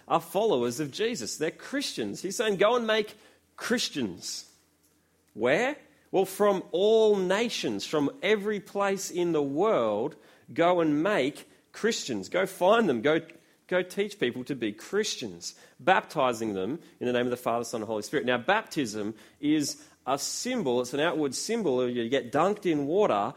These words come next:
of someone who's put their trust in Jesus. So he's saying, "Go tell people to put their trust in Jesus and dunk them in the water as a symbol of what they've done, and then teach them to obey me."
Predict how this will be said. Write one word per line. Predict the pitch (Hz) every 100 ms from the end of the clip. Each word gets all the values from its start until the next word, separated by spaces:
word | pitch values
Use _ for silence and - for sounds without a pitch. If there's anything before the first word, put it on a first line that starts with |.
| - _
of | 127 123
someone | - 180 180
who's | 160 156
put | - - 202
their | 180 170
trust | - - 123 123 -
in | 139
Jesus. | 120 165 233 131 -
So | 143
he's | 151 -
saying, | 156 147
"Go | 180 214
tell | 147 196 202
people | 202 165
to |
put | 139 196 190
their | 175
trust | 180 170 160
in | 139
Jesus | 233 269 156 - - 240 -
and | 147 160 143
dunk | 175 226
them | 165
in | 160 160
the |
water | 165 214 269
as | 113 104
a | 147
symbol | - 247 247 123 120
of | 117
what | 113 107
they've | 120 120 110
done, | 151 196 139 82 - - - -
and | 139
then | 143
teach | 135 170 180 180
them | 151 143
to | 135 131 123
obey | 107 98 98 95 92 - _ _
me." | 123 151 92